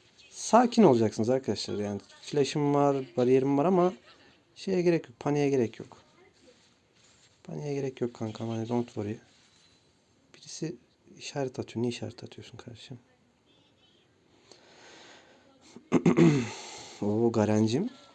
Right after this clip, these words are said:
Tepe falan atıyorsun. Çok değişik kafalar var. Yani bu Elo'da, bu Elo'yu tatmanızı isterim. Peki niye Smurf hesap açtım arkadaşlar? Çünkü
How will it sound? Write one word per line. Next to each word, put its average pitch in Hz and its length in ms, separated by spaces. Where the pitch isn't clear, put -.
Tepe 107 280
falan 120 240
atıyorsun. 180 580
Çok 202 220
değişik 180 280
kafalar 160 300
var. 117 160
Yani 113 280
bu 127 160
Elo'da, 131 440
bu 123 180
Elo'yu 127 260
tatmanızı 123 440
isterim. 127 340
Peki 147 220
niye 180 120
Smurf 147 340
hesap 120 260
açtım 113 280
arkadaşlar? 110 520
Çünkü 143 380